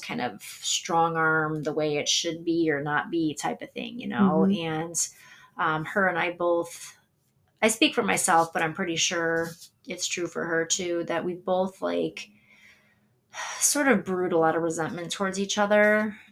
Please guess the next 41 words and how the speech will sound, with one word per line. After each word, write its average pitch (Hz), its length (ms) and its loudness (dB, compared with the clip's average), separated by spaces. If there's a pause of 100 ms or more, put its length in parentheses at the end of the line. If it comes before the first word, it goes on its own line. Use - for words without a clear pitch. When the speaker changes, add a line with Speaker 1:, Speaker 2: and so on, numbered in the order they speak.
(140)
Speaker 1:
And 165 480 -4 (140)
while 170 220 2
we 170 80 0
still 165 260 -2
love 185 200 0
each 220 200 -2
other, 160 480 0 (480)
um, 165 500 -2 (680)
the 196 100 -2
relationship 185 640 -2
that 151 120 -4
we 170 100 0
once 165 300 -4
had, 170 500 -2
which - 400 -6 (160)
at 160 160 0
one 175 160 -4
point 165 260 -6
was 160 140 -8
very 147 200 -6
close - 720 -4
and 190 260 4
very 196 180 4
Speaker 2:
Mm-hmm. 208 60 0 (120)
Speaker 1:
tight-knit 165 460 -6
and 170 100 -14
very 147 200 -6
trusting 170 640 -8
and, 156 260 -6 (540)
um, 160 580 -4 (340)
you 208 80 -4
know, 170 120 0
a 165 40 2
lot 165 180 4
like 185 160 0
yours 180 200 -4
and 170 100 -6
mine 214 400 -2
is 202 300 10
Speaker 2:
Mm-hmm. 208 100 12
Speaker 1:
now. 190 420 2